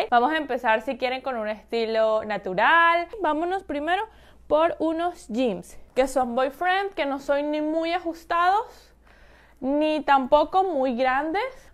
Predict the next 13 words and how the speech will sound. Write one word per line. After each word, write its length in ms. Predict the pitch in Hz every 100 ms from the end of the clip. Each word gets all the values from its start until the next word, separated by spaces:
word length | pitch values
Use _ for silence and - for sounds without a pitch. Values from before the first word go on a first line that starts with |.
| -
Vamos 260 | 233 262
a 60 | 320
cambiarles 480 | 311 233 214 233 269
este 340 | 285 - 294
crop 280 | 285 269 277 -
top. 400 | 311 320 427 - - _
Yo 180 | 233 262
le 80 | 277
agregaría 540 | 302 330 277 269 285
un 280 | 277 294 285
top 340 | - 285 311 -
blanco, 520 | 196 240 294 339 392 494 - _ -
neutro, 400 | 233 247 269